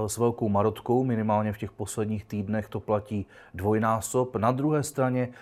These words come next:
Mladá Boleslav, která velkolepě, eh, v domácí aréně v posledním kole porazila Spartu tři jedna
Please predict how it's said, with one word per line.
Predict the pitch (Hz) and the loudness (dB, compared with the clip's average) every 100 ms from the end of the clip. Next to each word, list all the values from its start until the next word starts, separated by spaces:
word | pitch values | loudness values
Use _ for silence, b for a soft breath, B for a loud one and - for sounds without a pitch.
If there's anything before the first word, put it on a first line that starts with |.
| B B | B B
Mladá | 113 127 127 | 4 8 8
Boleslav, | 101 110 113 - 117 | 6 4 2 2 0
která | - - 110 104 | 0 0 4 4
velkolepě, | 104 117 120 123 117 127 113 110 | 4 2 4 2 4 4 2 2
eh, | - - - - 104 104 | -6 -20 -20 -4 0 2
v | |
domácí | 104 110 110 110 120 | 2 2 2 0 -2
aréně | 110 107 110 110 110 | 0 2 0 0 -2
v | 104 | -4
posledním | - 101 113 107 107 | -8 -4 -2 -2 -2
kole | 104 107 | 0 0
porazila | - 110 110 107 107 | 2 2 4 2 0
Spartu | - 113 101 - | 0 2 2 0
tři | 104 - 123 | -10 0 2
jedna | 101 90 85 | 2 0 -6